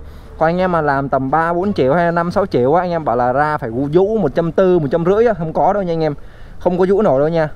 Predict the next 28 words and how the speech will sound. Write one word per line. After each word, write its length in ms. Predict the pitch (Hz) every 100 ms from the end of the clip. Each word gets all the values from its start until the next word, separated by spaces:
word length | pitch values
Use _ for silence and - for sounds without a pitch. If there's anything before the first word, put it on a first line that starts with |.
| -
Gọi 140 | - 143
là 100 | 143
năm 140 | 160
mươi 120 | 180
tư 180 | 175 185
bài 160 | 160 139
đó, 280 | 147 214 208
gọi 140 | 139
là 60 | 139
nhẹ 220 | 139 139
nhàng 280 | 139 135 131
tình 180 | 135
cảm 280 | 127 110 120
thôi 300 | 151 175 147 127
nha. 280 | 170 185 151 - - - -
Còn 180 | 143 143
cái 100 | 180
chiếc 160 | 226
này 200 | 208 147
á, 140 | 151 185
là 160 | 156 143
làm 240 | 139 143
năm 120 | 165
mươi 100 | 170
tư 280 | 165 180 151 - - -
full 240 | 180 208
F 120 | 190
I, 100 | 170